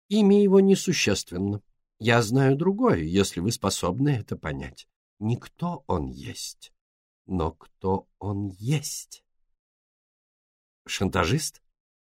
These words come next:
Пуаро зажмурил глаза. "Частный детектив?" Пуаро открыл глаза. "Я отвечу вам небольшой цитатой, как сделал и в прошлый раз.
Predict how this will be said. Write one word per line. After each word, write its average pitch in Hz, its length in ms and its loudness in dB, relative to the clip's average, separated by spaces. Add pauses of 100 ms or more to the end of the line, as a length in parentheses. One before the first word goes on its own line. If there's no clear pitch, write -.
(340)
Пуаро 113 480 4
зажмурил 123 680 4
глаза. 101 500 -2 (880)
"Частный 104 420 2
детектив?" 101 580 -2 (760)
Пуаро 104 480 4
открыл 110 420 2
глаза. 73 500 -2 (920)
"Я 147 200 -2
отвечу 196 380 0
вам 165 220 0
небольшой 139 480 0
цитатой, - 800 -12 (400)
как 90 200 -2
сделал 98 440 4
и - 160 -4
в - 100 -12
прошлый 123 540 -2
раз. - 400 -8